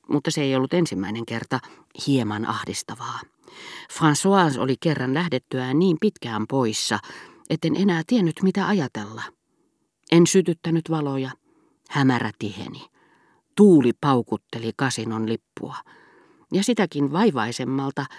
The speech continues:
hiekalle virtaavan nousuveden hiljaisuudessa, tämän levottoman ja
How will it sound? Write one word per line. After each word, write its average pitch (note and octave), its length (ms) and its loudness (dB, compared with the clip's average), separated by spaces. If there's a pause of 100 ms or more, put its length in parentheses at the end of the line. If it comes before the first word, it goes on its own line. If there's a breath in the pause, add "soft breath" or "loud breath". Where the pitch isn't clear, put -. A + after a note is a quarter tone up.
(240 loud breath)
hiekalle C#3+ 560 2
virtaavan C3+ 720 0
nousuveden B2+ 640 0
hiljaisuudessa, B2 1120 -6 (640 loud breath)
tämän C#3 340 4
levottoman B2 720 2 (100)
ja C3+ 140 -2